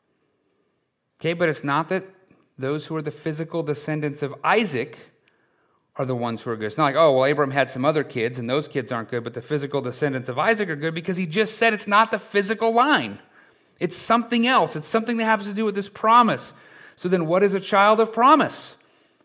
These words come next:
What in the world, Paul, are you talking about here? Well, if we go back from this point and we look, God made a bunch of promises, a lot of promises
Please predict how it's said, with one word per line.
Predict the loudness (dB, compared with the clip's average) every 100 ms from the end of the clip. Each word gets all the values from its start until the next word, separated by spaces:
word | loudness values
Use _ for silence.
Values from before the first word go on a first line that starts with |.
| _
What | -2 0
in |
the | 0
world, | -2 2 2 2 0
Paul, | 0 2 2
are |
you | -2
talking | -4 2 2 2 0
about | 2 2 2
here? | -4 -6 -12 _ _ _ _ _ _ _ _ _ _ -10
Well, | -6
if | -6
we | -6
go | -6 -4
back | 0 2 2 0
from | -4 -4
this | -6
point | -10 -10 -6 -6
and | -6
we | -6
look, | -2 -2 -2 -20 -4
God | -2 0
made | -2
a | -4
bunch | -6 -8 -6 -6 -8
of | -6
promises, | -6 -6 -10 -12
a | -10
lot | -6 -2 -2
of | -2
promises | -4 -4 -4 -8 -14 -16